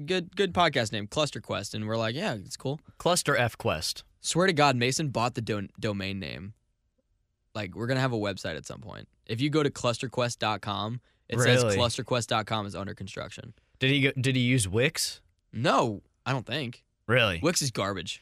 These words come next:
Speaker 2: Wix is garbage.
Speaker 1: Like, I'm so,
Speaker 2: But
Speaker 1: if Wix ever decides to, like,
Speaker 2: But who's gonna code that
Speaker 1: sponsor us.
Speaker 2: website? You know what I mean?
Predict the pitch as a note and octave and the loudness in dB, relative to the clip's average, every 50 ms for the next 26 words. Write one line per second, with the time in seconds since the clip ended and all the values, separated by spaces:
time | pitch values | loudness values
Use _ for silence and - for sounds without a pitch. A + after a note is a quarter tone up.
0 | _ - C3+ C3 A#2 - - C3 A#2+ A2+ F2+ - G#2 F#2+ F#2+ F2 E2 E2 D#2+ C#2+ | _ -2 0 2 2 2 2 2 2 2 2 2 2 2 2 2 0 -2 -2 -4
1 | - - - _ _ - A#2+ B2+ B2 B2 - - C3+ C3 - - C3+ B2+ A#2 - | -8 -10 -12 _ _ -4 0 2 2 2 2 0 0 2 2 4 4 4 4 4
2 | - E3+ D#3+ D#3+ F#3 G#3+ A3 - - G3+ G3 F3+ F#3 E3+ D3 C3+ - D#3 D3 D3 | 2 2 4 4 6 4 4 6 4 4 6 6 4 2 2 4 6 6 6 6
3 | C3 A2+ A#2+ C3 A#2 A2 A2 G#2+ G#2+ G#2 C#3+ C#3 B2 C#3 E3 E3 F3 D#3 C3+ D#3 | 4 2 2 2 2 2 2 2 2 4 4 4 4 4 2 4 4 2 2 2
4 | D3 C3 A#2+ - - D3 C#3+ C#3 B2 A2+ A#2 A#2 C3 A2+ A#2+ B2+ G2+ F2 D#2+ D2+ | 2 2 2 0 2 4 4 4 6 6 6 6 6 6 4 4 4 4 0 0
5 | G2 E2 D2+ C#2 - G#2+ B2 C3 B2+ B2 A#2 G#2+ G2+ G#2+ A2 A#2 A#2+ B2 A#2+ | 0 -2 -4 -4 -4 -4 -2 -2 -2 -2 -2 -2 -2 -2 -2 -4 -4 -6 -8